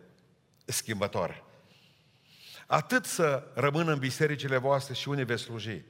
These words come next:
Sfințenia, metodele cum se ajunge la om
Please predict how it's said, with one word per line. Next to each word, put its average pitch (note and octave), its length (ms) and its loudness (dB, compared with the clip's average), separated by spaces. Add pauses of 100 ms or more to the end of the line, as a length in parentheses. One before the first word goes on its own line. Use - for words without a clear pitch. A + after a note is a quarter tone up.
(180)
Sfințenia, C3 840 -2 (380)
metodele C3+ 640 2
cum C3 160 -6
se B2+ 160 0
ajunge A#2+ 540 2
la F#2 220 2
om C3+ 360 2